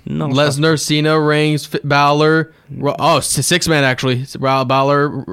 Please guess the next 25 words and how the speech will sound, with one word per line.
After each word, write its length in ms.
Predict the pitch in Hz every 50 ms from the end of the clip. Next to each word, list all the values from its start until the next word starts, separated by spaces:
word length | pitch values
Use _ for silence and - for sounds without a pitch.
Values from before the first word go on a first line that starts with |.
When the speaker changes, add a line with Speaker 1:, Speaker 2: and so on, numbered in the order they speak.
| - -
Speaker 2:
euh, 260 | 127 123 123 117 104 - - -
Edge, 240 | - 139 139 139 131
puis, 140 | - 143 135 123 - 110 -
puis 80 | - 131
Rollins. 400 | 127 127 127 127 135 160 170 170 165 - -
Speaker 1:
Hmm. 220 | 139 139 139 139 127 - _ _ _ _ _ _ _ _ _ - -
Elimination 760 | 180 190 202 202 214 208 208 208 208 202 - 214 202 202 196
Chamber, 500 | - - 180 180 180 180 185 196 202 196 - _ _ _ - - _ - 220 254
ça 100 | 339 370
Speaker 2:
Hmm. 20 |
Speaker 1:
sent, 260 | 427 - 151 147 -
est-ce 120 | 151 147 -
que 60 | 160
ça 200 | - - 160 156
s'en 220 | 151 - 165 160
vient 140 | 160 165 165
bientôt, 320 | 160 165 165 - - 220 220
ça ? 240 | - 220 226 233 226 - _ _ _ -
Speaker 2:
Ça, 520 | - - - 147 151 160 160 160 160 160
c'est 800 | 147 - - - - - - - 151 139 135 139 143 143 147 147
dans 340 | 135 131 139 135 131 135 135 131 131 127
le 80 | 131 131
mois 180 | 131 135 135
de 160 | - - 143 131
février. 440 | - 143 127 131 127 127 117 98